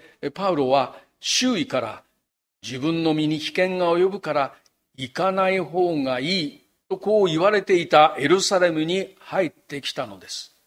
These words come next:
これはパウロ自身の計画というより、主イエス様が望まれることでありました。主は彼を励まします。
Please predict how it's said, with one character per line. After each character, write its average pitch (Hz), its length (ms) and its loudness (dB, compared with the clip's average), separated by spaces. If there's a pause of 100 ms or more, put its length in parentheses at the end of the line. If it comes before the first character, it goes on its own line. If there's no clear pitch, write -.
(1120)
こ 117 60 -18
れ 117 80 -6
は 120 480 -2 (600)
パ 180 160 -4
ウ 208 140 -2
ロ 131 100 -6
自 117 140 -10
身 156 380 -4
の 110 220 -14
計 147 280 -2
画 196 240 -6 (320)
と 151 160 0
い 156 160 0
う - 20 -2
よ 165 140 2
り、 131 180 -4 (400)
主 175 300 6
イ 143 120 0
エ 180 100 4
ス - 80 0
様 139 220 0
が 131 140 2
望 143 420 -2
ま 196 140 -4
れ 196 100 -4
る 180 160 -2
こ 170 160 -12
と 170 180 -10
で 175 300 -8
あ 123 80 -10
り 117 100 -12
ま 98 100 -16
し - 80 -10
た。 - 80 -18 (1000)
主 - 180 -8
は 170 220 2
彼 208 300 -2
を 156 320 0 (560)
励 165 200 0
ま 208 80 4
し 208 120 -2
ま 208 100 -2
す。 - 340 -6